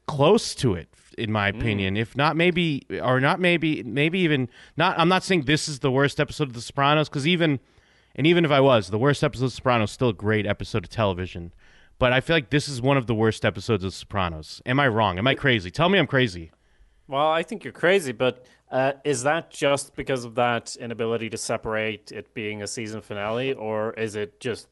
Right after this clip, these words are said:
Speaker 2: you just plain don't like the content of the episode?
Speaker 1: I guess it's a little of both, because it feels very meandering, and I know Sopranos is like that a lot, and
Speaker 2: Mm.
Speaker 1: they're pushing the, I mean, and Sopranos is about, it,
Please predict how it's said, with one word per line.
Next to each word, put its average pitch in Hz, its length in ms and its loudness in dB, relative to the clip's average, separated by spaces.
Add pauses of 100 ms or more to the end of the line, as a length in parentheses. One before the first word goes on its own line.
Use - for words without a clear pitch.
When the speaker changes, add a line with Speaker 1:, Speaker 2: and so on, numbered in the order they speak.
(140)
Speaker 2:
you 123 80 -10
just 107 200 -12
plain 107 220 -2
don't 98 220 -4
like 98 220 -6
the - 80 -10
content 101 520 -10
of 98 60 -14
the 95 80 -10
episode? 90 420 -12 (240)
Speaker 1:
I 151 100 -2
guess 190 260 0
it's 185 120 -8
a 165 80 0
little 151 300 4
of 117 100 0
both, 110 520 0 (120)
because 139 340 0
it 143 100 -2
feels 147 400 2
very 151 320 4
meandering, 139 760 2
and 123 120 2
I 123 80 4
know 135 120 2
Sopranos 123 540 -2
is 95 120 -10
like 104 220 0
that 120 180 2
a 117 60 0
lot, 120 340 2 (600)
and 110 460 2
Speaker 2:
Mm. 95 100 -16
Speaker 1:
they're 113 160 2
pushing 127 560 0
the, 107 380 0
I 123 80 2
mean, 110 200 0
and 110 240 -2
Sopranos 127 460 -2
is 104 80 -10
about, 120 240 -2
it, 127 140 -4